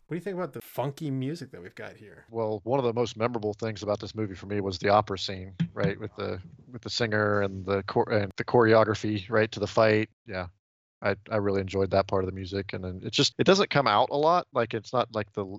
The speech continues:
Speaker 2: the music's not out in front. I noticed when I was watching it, but, but it definitely, again, the whole, the whole movie is built towards this just fun romp, fun campy ra-,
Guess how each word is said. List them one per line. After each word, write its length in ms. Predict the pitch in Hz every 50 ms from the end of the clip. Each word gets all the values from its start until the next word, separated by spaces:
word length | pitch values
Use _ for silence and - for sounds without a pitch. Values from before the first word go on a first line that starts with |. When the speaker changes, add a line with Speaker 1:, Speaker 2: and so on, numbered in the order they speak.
| -
Speaker 2:
the 100 | 117 110
music's 300 | 101 107 104 110 110 95
not 180 | - 107 104 101 104 -
out 180 | 123 110 110 101
in 80 | 104 101
front. 280 | - 117 107 113 113
I 60 | 113
noticed 300 | 113 113 113 113 - -
when 60 | 113 104
I 20 |
was 100 | 104 92
watching 320 | 98 104 110 - - 127
it, 140 | 127 127 - -
but, 220 | - 98 - - _ _
but 140 | - 104 98
it 120 | 101 101
definitely, 440 | - 123 117 113 104 101 95 92 - _ _ _ -
again, 400 | 110 - 127 123 113 104 98 92 - _ _ _ _ _
the 80 | - 113
whole, 300 | 113 139 143 147 143 127
the 80 | 113
whole 140 | 113 147 151
movie 240 | 135 139 143 135 127
is 100 | 110 98
built 260 | - 120 123 120 120
towards 240 | - 113 110 104 95
this 160 | 104 101 -
just 220 | - 110 - - - -
fun 200 | 131 131 123 113
romp, 360 | 104 110 110 98 92 90 - - _ _ _ _ _ _ _ _ _ _
fun 240 | - 117 127 120 110
campy 340 | 110 - 123 113 120 117 107
ra-, 180 | 104 101 98